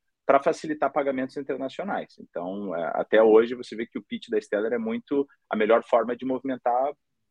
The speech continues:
money, né? Várias formas de dinheiro. É, então, a Stellar foi desenhada com o objetivo de ser eficiente nesse caso de uso. Com o tempo, o protocolo foi evoluindo e hoje tem N F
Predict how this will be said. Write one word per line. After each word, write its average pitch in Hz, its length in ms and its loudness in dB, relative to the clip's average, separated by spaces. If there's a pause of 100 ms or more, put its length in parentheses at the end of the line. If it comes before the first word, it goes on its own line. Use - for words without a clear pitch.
(220)
money, 110 560 0
né? 98 240 0 (160)
Várias 101 260 4
formas 104 280 0
de 104 100 -14
dinheiro. 98 420 -4 (400)
É, 92 300 4 (240)
então, 117 460 2
a 127 40 4
Stellar 127 300 4
foi 135 160 -2
desenhada 131 400 0
com 143 80 -6
o 156 60 0
objetivo 147 280 -8
de 151 80 -16
ser 180 120 2
eficiente 180 840 -6
nesse 147 340 0
caso 165 300 -4
de 180 100 -8
uso. 113 300 -2 (260)
Com 196 160 4
o 247 60 4
tempo, 202 320 0
o - 20 -14
protocolo 180 500 4
foi 147 360 2
evoluindo 120 580 -6
e 151 100 -4
hoje 127 440 -4 (420)
tem 113 200 0
N 110 100 0
F 101 160 -2